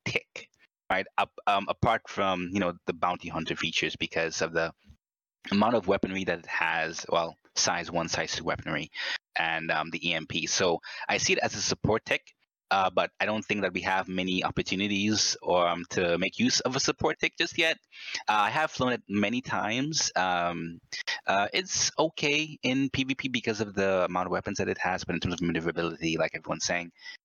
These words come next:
yeah. So, um, we'll see, you know, uh, how much it can be used in, in the future.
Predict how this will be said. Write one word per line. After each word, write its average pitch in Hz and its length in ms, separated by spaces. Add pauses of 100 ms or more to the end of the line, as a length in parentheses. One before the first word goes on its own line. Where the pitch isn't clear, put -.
(140)
yeah. 107 300 (220)
So, 92 360 (540)
um, 110 680 (220)
we'll 135 160
see, 139 420
you 107 100
know, 104 280 (360)
uh, 98 360
how 104 460 (220)
much 101 300
it 95 60
can 92 140
be 87 60
used 85 500
in, 85 300
in 85 120
the 82 80
future. 82 560